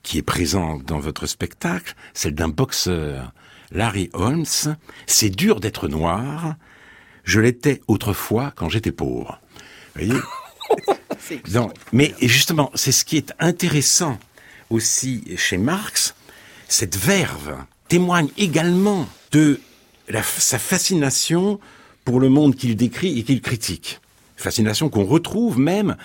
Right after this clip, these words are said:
Speaker 1: dans le manifeste du Parti communiste. Pourquoi ? Parce que l'argent a malgré tout cette vertu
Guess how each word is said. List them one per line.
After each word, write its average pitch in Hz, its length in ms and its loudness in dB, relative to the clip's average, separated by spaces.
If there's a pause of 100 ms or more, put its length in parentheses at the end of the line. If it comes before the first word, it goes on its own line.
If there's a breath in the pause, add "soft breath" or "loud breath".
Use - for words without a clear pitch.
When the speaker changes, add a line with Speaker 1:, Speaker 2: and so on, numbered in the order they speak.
(320 loud breath)
Speaker 1:
dans 120 320 0
le 107 140 0
manifeste 120 680 0
du 104 120 -4
Parti - 360 -8
communiste. 85 720 -2
Pourquoi ? 127 360 -2
Parce - 300 -4
que 120 180 -2 (520 loud breath)
l'argent 131 600 0
a 110 80 0
malgré 139 420 0
tout 131 240 -2
cette 98 280 -2
vertu 131 540 -2